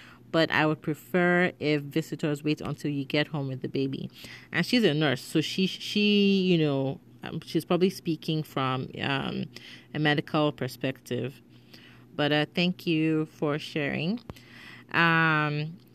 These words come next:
E, who lives in the U S, says, "My close friends and those who I wanted came to the hospital, and, um, my child's father came to the hospital and brought unwanted visitors,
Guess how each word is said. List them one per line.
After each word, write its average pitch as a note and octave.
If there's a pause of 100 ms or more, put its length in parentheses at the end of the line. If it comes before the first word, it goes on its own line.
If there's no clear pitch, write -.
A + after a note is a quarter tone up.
(1400)
E, A#3
who G#3+
lives F3+
in D#3+
the E3
U E3+
S, C#3+
says, D3+ (180)
"My D3+
close C4+
friends E3+
and D#3
those F3
who -
I D3+
wanted D#3
came E3
to -
the D3
hospital, D3+ (720)
and, D3
um, C#3+
my D#3
child's G#3
father D#3+ (400)
came F3+
to F3
the D#3+
hospital D#3+
and D3+
brought E3
unwanted D#3
visitors, D#3